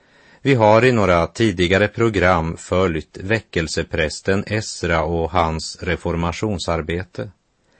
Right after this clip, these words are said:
Nu ska vi få några glimtar av lekmannen Nehemja,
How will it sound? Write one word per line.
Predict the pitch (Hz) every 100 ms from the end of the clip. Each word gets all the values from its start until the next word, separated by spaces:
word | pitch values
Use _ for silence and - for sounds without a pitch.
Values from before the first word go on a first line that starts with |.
| _ _ - _
Nu | 104 95
ska | - 131
vi | 117 120
få | - 110 95 82
några | 87 95 90 87
glimtar | 82 95 123 87 82 _ 95 110
av | 101 87 80 82
lekmannen | 98 107 113 80 85 82 78 82 95 85
Nehemja, | 95 107 90 117 85 78 80